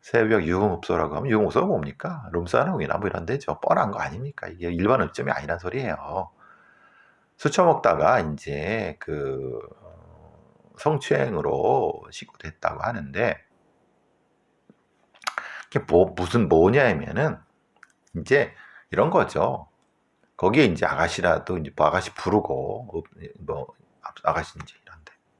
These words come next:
그러다 이제 돈 문제가 걸리고 막 그러다 보니까 이제 서로 수트려 갖고 한 거죠. 이게 뻔한 겁니다. 아, <laughs> 아주 생 지랄 난리가 났네요. 머리로 꾸-,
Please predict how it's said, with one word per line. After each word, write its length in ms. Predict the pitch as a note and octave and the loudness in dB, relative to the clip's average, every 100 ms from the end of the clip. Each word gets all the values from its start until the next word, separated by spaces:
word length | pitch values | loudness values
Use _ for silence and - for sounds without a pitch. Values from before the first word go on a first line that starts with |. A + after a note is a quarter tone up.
| _ _ - - - - - - | _ _ -20 -20 -16 -14 -10 2
그러다 260 | D#3+ G3 | 4 6
이제 220 | F#3+ D3 C#3 | 6 4 4
돈 140 | F2 | 4
문제가 260 | G#2 A2 F2+ | 4 2 0
걸리고 280 | D#2 D#2+ G2 | -4 -4 -2
막 180 | G2 G2 | -2 -4
그러다 360 | - D#2 G#2+ - | -4 -2 -2 -4
보니까 340 | C#2+ C2 - | -12 -10 -12
이제 400 | D2+ C2+ - C#2+ E2+ E2+ _ _ _ _ _ _ | -12 -16 -20 -20 -20 -20 _ _ _ _ _ _
서로 220 | - B2 | 0 0
수트려 380 | - - - B2+ | 0 -4 2 2
갖고 220 | G2 - | 2 0
한 140 | B2 C3+ | -8 -8
거죠. 240 | F#2 E2+ | -10 -12
이게 80 | F2 | -4
뻔한 380 | - - - - | -2 -2 -8 -6
겁니다. 440 | G2 D#3 D3+ - _ _ _ _ _ - - - - _ _ _ | -8 -8 -14 -18 _ _ _ _ _ -20 -20 -20 -20 _ _ _
아, 520 | D2+ C2+ D2+ E2 E2+ - _ _ | -16 -16 -18 -18 -20 -20 _ _
<laughs> 1700 | - - - - - - _ _ _ _ _ _ - - - - - | -2 -2 -2 -6 -12 -20 _ _ _ _ _ _ -20 -20 -20 -20 -10
아주 160 | E2+ | -8
생 300 | F#2+ - A#2+ | -4 -2 -2
지랄 360 | - - G2+ G2+ | -2 0 0 2
난리가 400 | C#2+ D2 F2 A2+ | 0 -4 -2 -2
났네요. 380 | F2 C#2 D#2 C3 _ _ _ _ _ _ _ _ _ - - - - _ | -2 -6 -14 -18 _ _ _ _ _ _ _ _ _ -20 -18 -16 -18 _
머리로 400 | G3 C3 C#3+ D#3 | 4 6 4 0
꾸-, 140 | - | -8